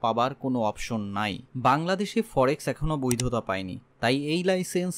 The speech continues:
এখনো দেওয়া হয়নি কোনো ফরেক্স ব্রোকারকে।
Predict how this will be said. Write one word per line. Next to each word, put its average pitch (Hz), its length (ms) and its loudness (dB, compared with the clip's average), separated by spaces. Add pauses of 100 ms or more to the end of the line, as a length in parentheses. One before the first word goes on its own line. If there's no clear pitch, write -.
এখনো 190 400 -2
দেওয়া 143 260 2
হয়নি 147 360 -6
কোনো 123 200 -2
ফরেক্স - 360 -4 (100)
ব্রোকারকে। 107 460 -4